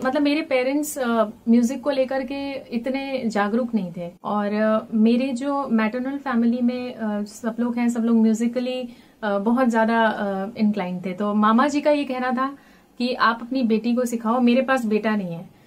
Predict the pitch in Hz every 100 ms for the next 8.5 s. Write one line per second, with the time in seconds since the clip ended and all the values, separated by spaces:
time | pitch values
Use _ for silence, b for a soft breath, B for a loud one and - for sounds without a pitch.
0 | b - 214 240 294 262 240 277 294 277
1 | 262 254 269 269 240 226 226 208 202 196
2 | 180 180 175 170 175 185 - b b -
3 | 254 277 269 311 320 320 311 294 254 262
4 | 302 311 311 320 302 294 285 294 294 285
5 | 220 247 247 247 247 247 254 240 - 247
6 | 226 214 233 226 226 220 208 202 208 233
7 | 247 285 285 262 233 240 285 285 302 285
8 | 240 233 302 330